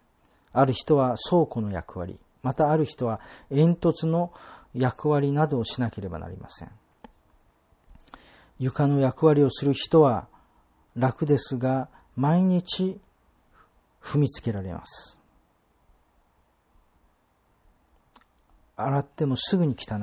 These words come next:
くなります。しかし、もし床の役割をすべき人がその役割をしないならば、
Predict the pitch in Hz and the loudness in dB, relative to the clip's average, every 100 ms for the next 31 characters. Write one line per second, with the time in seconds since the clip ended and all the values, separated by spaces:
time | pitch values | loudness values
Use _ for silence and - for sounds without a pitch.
0 | 98 87 - - 98 90 78 - - - | -8 -8 -10 -8 -10 -8 -10 -14 -16 -16
1 | _ _ _ _ _ _ _ _ _ _ | _ _ _ _ _ _ _ _ _ _
2 | _ _ _ _ _ _ _ _ _ _ | _ _ _ _ _ _ _ _ _ _
3 | _ _ _ _ _ _ _ _ _ _ | _ _ _ _ _ _ _ _ _ _
4 | _ _ _ - _ _ _ - - 143 | _ _ _ -20 _ _ _ -8 0 0
5 | 156 165 - 143 135 170 175 180 170 196 | 2 -2 0 -2 0 2 2 2 0 0
6 | 175 175 143 180 165 - - 170 143 - | 2 2 2 2 0 0 -4 0 0 0
7 | 160 156 151 - 196 185 147 - 175 190 | 2 2 2 2 0 2 0 0 0 0
8 | 139 101 80 - | 0 -4 -8 -14